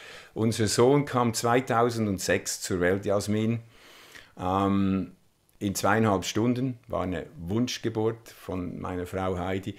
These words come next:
Und danach aber, wir waren beide schon zweiundvierzig haben gesagt, wir möchten kein Kind, ein weiteres. Und dann bin ich mich unterbinden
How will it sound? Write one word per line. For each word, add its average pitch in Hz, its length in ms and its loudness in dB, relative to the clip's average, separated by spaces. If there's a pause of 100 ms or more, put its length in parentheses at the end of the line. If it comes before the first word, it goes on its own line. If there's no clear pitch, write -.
(340)
Und 92 180 -6
danach 117 340 2
aber, 120 220 2
wir 110 140 0
waren 107 240 2
beide 104 320 0
schon 107 300 0
zweiundvierzig 98 840 -2 (300)
haben 104 160 0
gesagt, 98 260 -2
wir 95 140 -2 (400)
möchten 95 400 -6
kein 107 300 -2
Kind, - 340 -8 (520)
ein 87 100 -8
weiteres. 76 440 -8 (340)
Und 92 140 -8
dann 92 120 -2
bin 110 160 2
ich 117 200 -2
mich 110 160 -2
unterbinden 101 800 -2